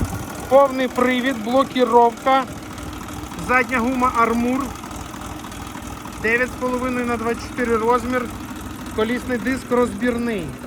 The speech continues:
Далі триточкова навіска. Дивіться, як все гарно виглядає. Міст сухенький. Все сухо.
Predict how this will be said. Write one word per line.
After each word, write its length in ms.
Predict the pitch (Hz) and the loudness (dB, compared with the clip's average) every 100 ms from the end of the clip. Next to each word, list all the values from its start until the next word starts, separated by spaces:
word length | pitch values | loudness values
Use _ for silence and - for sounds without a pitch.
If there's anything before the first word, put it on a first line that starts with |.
| - - - - - - - - - - - 190 | -12 -12 -12 -12 -12 -12 -12 -12 -12 -12 -4 2
Далі 300 | 233 226 214 | 4 4 2
триточкова 760 | 240 269 262 254 - 269 254 | 2 0 0 -6 2 4 4
навіска. 680 | 247 240 226 226 - 262 269 - - - - - - - - - - - - - - - - - - - - - - - - - - - - - - - - - - - | 2 0 0 -4 0 2 2 -2 -10 -10 -12 -12 -12 -10 -10 -10 -10 -10 -10 -10 -10 -10 -10 -10 -10 -10 -8 -8 -8 -10 -10 -8 -8 -8 -10 -10 -10 -10 -10 -10 -10 -4
Дивіться, 300 | 208 214 208 | -2 -2 0
як 100 | 190 | -2
все 160 | - 190 | 0 4
гарно 320 | 185 180 180 | 4 4 0
виглядає. 440 | 175 180 175 170 | 0 0 0 0
Міст 220 | 185 247 - - | 0 -2 -2 -6
сухенький. 640 | 240 - 220 214 214 254 254 - - - - - - - - - - - - - - | -6 0 0 0 -2 -4 -4 -6 -8 -8 -8 -8 -8 -8 -8 -8 -8 -8 -8 -8 -8
Все 220 | - 233 220 - | -2 -2 -2 -4
сухо. 300 | 175 165 | -4 -4